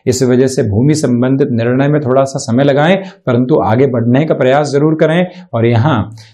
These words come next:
जो माता के साथ संबंधों में हल्के फुल्के तौर के ऊपर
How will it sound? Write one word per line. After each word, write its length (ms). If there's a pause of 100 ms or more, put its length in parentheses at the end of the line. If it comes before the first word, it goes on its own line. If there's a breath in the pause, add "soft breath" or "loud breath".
(160)
जो 260 (420 loud breath)
माता 360
के 160
साथ 420
संबंधों 600
में 320
हल्के 420
फुल्के 360
तौर 240
के 140
ऊपर 300